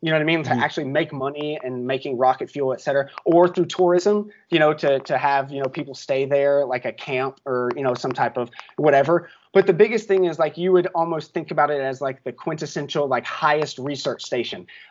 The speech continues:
Speaker 1: Um, I don't know if you, uh, I, I, for my analog an-,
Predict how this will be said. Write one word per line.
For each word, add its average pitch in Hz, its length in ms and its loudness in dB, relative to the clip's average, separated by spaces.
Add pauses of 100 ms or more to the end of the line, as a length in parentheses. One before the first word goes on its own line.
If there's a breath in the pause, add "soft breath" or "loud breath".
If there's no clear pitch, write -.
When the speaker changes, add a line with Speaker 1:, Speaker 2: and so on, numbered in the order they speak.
Speaker 1:
Um, 139 340 4
I 156 100 4
don't 190 120 6
know 185 80 6
if 180 120 -4
you, 170 200 0
uh, 156 180 0
I, 135 280 2
I, - 20 -10 (240)
for 151 100 -4
my 131 200 -2
analog 156 420 0
an-, 147 160 -6